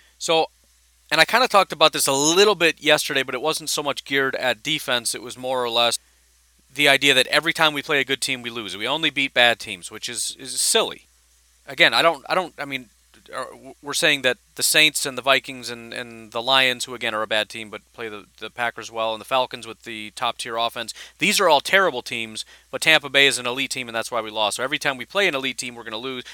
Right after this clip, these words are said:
It just, it doesn't really hold up in my mind, especially considering the magnitude of the wins and the magnitude of the losses. Are we really saying that the teams we've played are that bad and, and the Tampa Bay Buccaneers are that good?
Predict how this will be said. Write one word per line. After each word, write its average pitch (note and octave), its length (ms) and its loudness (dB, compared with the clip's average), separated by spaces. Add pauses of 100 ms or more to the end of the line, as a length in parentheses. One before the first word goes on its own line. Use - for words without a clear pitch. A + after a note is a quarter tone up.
It F#3 120 -4
just, A3+ 180 0
it F3 100 -2
doesn't G#3+ 300 6
really E3 220 -4
hold C3 240 -4
up A#2+ 160 -2
in A2 80 -12
my G2+ 120 -4
mind, F#2+ 380 -12 (200)
especially A#3 420 4
considering D#3 460 2
the B2+ 80 -2
magnitude C3+ 640 2
of A2+ 120 -6
the A2+ 80 -8
wins B2 320 -4
and A#2+ 80 -10
the A#2 40 -6
magnitude A#2 480 0
of G#2+ 80 -10
the G#2 80 -12
losses. G2+ 580 -4 (200)
Are B2 80 -2
we G3 140 -2
really D#3 420 2
saying C#3 520 0 (440)
that C3+ 160 0
the - 60 -10
teams C#3 260 -4
we've C#3 140 -8
played C3 200 0
are A2 80 0
that A#2 480 -2
bad C3 380 2
and, A2 160 -4
and A2 160 -6
the G#2+ 60 -10
Tampa B2+ 280 -8
Bay B2+ 120 -4
Buccaneers A#2+ 420 -6
are G2+ 100 -4
that G#2 360 2
good? A#2 320 -4